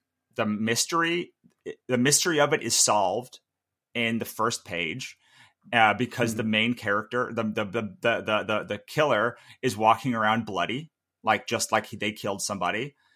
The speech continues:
Speaker 1: And, um, and nobody cares. The love interest is a killer shrimp, a huge k-, killer shrimp.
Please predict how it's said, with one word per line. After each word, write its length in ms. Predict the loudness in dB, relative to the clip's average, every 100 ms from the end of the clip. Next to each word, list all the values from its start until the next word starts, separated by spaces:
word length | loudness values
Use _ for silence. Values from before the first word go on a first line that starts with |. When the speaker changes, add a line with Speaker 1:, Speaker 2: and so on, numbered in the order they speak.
| _ _ _
Speaker 1:
And, 400 | 0 2 2 0
um, 580 | 0 4 4 4 0 -6 _ _ _ _ _ _
and 480 | 4 8 10 8 2
nobody 340 | 0 2 2 0
cares. 640 | 0 0 0 -4 -8 -12 -8
The 340 | -2 2 2
love 300 | 2 2 2
interest 540 | 0 -4 -2 -4 -6 -8
is 160 | -6
a 140 | -8 -10 _
killer 640 | -12 -4 -2 0 0 -2 -6
shrimp, 520 | -10 -8 -6 -6 -6 -12 _ _ _ -18
a 40 |
huge 520 | -14 -6 -4 -4 -8 _ _ _ _ _ -18
k-, 120 | -18
killer 300 | -6 -2 -2
shrimp. 440 | -4 -4 -4 -6